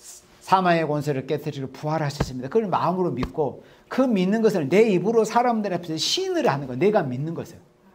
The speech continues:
내가 예수님이 이렇게 믿노라 하는 것을. 내가 예수님이 다시 재림하신다는 것을 믿노라 하는 것을 이렇게 입으로 시인을 해야 돼요. 입으로 시인한 대로 된다는 이 무서운 의미를 알아야 됩니다. 사람은 마음에 믿는 대로,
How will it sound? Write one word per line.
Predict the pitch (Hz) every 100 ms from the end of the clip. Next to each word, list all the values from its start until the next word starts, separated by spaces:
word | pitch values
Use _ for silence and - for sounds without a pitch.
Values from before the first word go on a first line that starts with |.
| -
내가 | 156 170 151
예수님이 | 180 - 139 135
이렇게 | 131 143
믿노라 | 131 170 247 247 202
하는 | 143 113
것을. | 104 - _ - _ -
내가 | 185 180
예수님이 | 185 185 170 156
다시 | - 139 160
재림하신다는 | 165 170 175 160 147 156 143 135
것을 | - 131
믿노라 | 143 196 262 262
하는 | 196 175
것을 | 147 117 107 - _ _ _ _ _ _ -
이렇게 | 170 175 165
입으로 | 135 151 151
시인을 | 151 - 359 381 349 226
해야 | 208 143
돼요. | 110 - _ - - - 160
입으로 | 185 247 294 302 277
시인한 | - 392 392 381 330 311
대로 | 269 220
된다는 | 208 147 151 160 151 - - -
이 | 190 240
무서운 | 175 185 208 294 277 185
의미를 | 170 175 165
알아야 | 107 101 107
됩니다. | 104 90 - - - _ _ _ _ _ _ -
사람은 | 180 165 147 165 143
마음에 | 131 131 160 151
믿는 | 135 135 160
대로, | 151 127 95